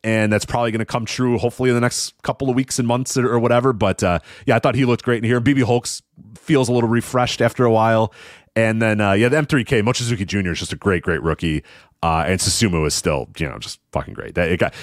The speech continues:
yet again, you know, add twenty twenty-three, another year where Susumu is a great wrestler. So, all right.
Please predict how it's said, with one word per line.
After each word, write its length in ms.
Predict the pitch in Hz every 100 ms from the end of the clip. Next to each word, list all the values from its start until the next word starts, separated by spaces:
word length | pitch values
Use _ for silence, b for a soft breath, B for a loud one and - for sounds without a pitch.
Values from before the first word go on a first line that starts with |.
| B
yet 160 | 180
again, 340 | 180 147 135 131
you 200 | 123 120
know, 40 |
add 460 | 120 143 139 - 120
twenty 220 | 196 190
twenty-three, 420 | 190 160 - 131
another 360 | 120 120 117 101
year 240 | 117 113 107
where 220 | 104 92
Susumu 500 | - 110 - 104 92
is 80 | 87
a 80 | 87
great 160 | 92
wrestler. 400 | 76 71 71 69
So, 240 | 67 80 71
all 100 | 131
right. 140 | 90